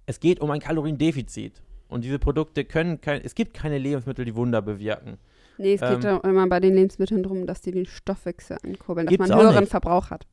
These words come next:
Speaker 1: Gibt's auch nicht. Die einzigen Lebensmittel, die den Stoffwechsel anregen, sind irgendwas mit Koffein drinne. Kaffee, Grüntee, aber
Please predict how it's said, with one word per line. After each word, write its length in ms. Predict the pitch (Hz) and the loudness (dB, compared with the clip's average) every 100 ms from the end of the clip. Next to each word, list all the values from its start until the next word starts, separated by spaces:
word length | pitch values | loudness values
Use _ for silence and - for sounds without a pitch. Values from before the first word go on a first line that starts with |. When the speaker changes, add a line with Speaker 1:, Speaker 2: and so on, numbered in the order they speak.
| - | -12
Speaker 1:
Gibt's 180 | 139 151 | -8 -2
auch 140 | 160 | -2
nicht. 160 | 117 - _ - | -2 -8 _ -4
Die 200 | 135 - - | -2 -2 0
einzigen 460 | 214 240 214 196 | 2 2 2 2
Lebensmittel, 640 | 196 202 165 160 143 123 107 _ _ | 4 2 0 -2 0 0 0 _ _
die 220 | 135 123 | -10 -8
den 140 | 123 113 | -6 -6
Stoffwechsel 600 | 151 151 135 131 117 - | -4 -4 -4 -8 -8 -8
anregen, 640 | 117 135 113 110 110 101 - - _ _ _ _ _ _ _ _ - | -8 -4 -4 -6 -10 -14 -20 -20 _ _ _ _ _ _ _ _ -6
sind 240 | - 127 - - - - | 0 0 -2 -20 -20 -6
irgendwas 380 | 143 131 117 113 | 0 2 2 0
mit 120 | 135 | -2
Koffein 440 | 120 117 123 127 | 0 0 0 2
drinne. 320 | 131 107 - - _ - | 4 2 0 -8 _ -10
Kaffee, 480 | - 131 123 117 131 - - - - - - - - - _ _ _ - | -2 0 0 -4 -6 -16 -20 -16 -14 -14 -16 -18 -20 -20 _ _ _ -4
Grüntee, 460 | 113 139 - 135 | 2 2 2 2
aber 380 | 139 156 131 | 6 8 8